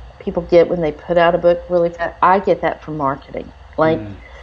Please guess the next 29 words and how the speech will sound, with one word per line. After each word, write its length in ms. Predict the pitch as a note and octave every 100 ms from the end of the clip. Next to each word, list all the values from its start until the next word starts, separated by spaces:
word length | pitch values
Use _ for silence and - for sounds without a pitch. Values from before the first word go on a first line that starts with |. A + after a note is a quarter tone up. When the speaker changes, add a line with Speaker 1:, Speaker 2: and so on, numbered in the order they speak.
| - -
Speaker 1:
when 140 | F3
I, 440 | E3 F#3 G#3 G#3 -
when 180 | F#3 F3
I 140 | F#3+
can 360 | G3 A#3 G#3 F#3
get 160 | F#3
an 140 | F3+ E3
ad 240 | E3 E3+
to 80 | E3
work 580 | E3 D#3 D#3+ D#3+ - -
or 140 | D#3
I 140 | D#3 E3
can 340 | - F3+ E3+ - - - - -
keep 160 | G#3+ -
my 180 | E3+
income 440 | E3 E3 E3+ D#3+ D#3+
consistent 760 | E3 E3 - D#3 - D#3+ D#3 -
or 100 | E3
something 300 | F3 E3+ E3
like 200 | D#3 D3+
that, 360 | E3 D#3+ - -
that 360 | F#3+ F#3+ G#3+ -
is 320 | F3+ E3+ E3+
that 180 | D#3+ D3+
endorphin 540 | D3 D#3 D3+ D3+ D#3
hit 240 | D3+ D3+ -
for 160 | E3
me. 280 | D3+ D3 C#3+
So, 520 | C#3+ - E3 D#3+ D#3+